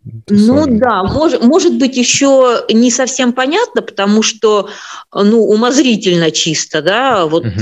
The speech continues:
Speaker 1: э, ты ещё не идёшь никуда, а просто находишься дома и слушаешь. Это, э, мозг не воспринимает. Э, возможно, что если бы, э,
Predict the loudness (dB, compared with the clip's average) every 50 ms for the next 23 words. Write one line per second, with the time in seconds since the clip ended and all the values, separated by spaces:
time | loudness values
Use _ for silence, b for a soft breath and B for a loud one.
0 | -2 -2 -2 -2 -2 -4 -4 -6 -8 -10 -14 -12 -6 -2 0 0 0 0 0 2
1 | 2 2 2 2 2 2 2 2 0 0 0 -2 -2 -2 0 0 0 2 2 2
2 | 2 0 0 0 0 0 0 0 0 0 0 0 0 0 -2 -4 -6 -4 0 0
3 | 0 0 0 -2 -4 -2 0 0 0 0 0 -2 -2 -2 -2 -2 -2 -2 -4 -4
4 | -4 -2 0 0 0 2 0 0 -2 -2 0 0 0 0 -2 -2 -4 -4 -2 -2
5 | -2 -2 -2 -2 -4 -4 -4 B B B B B B B -2 0 0 2 2 2
6 | 2 2 0 0 0 2 2 2 2 0 -2 -4 -2 0 0 2 2 2 2 2
7 | 0 0 -2 -2 -4 -4 -6 -6 -4 -2 0 0 0 0 -2 -2 -2 -2 0 0
8 | 2 2 2 2 0 0 -2 -4 -4 -4 -6 -6 -4 -4 -2 -2 -2 -2 -2 -4
9 | -4 -2 -2 -2 0 0 0 2 2 0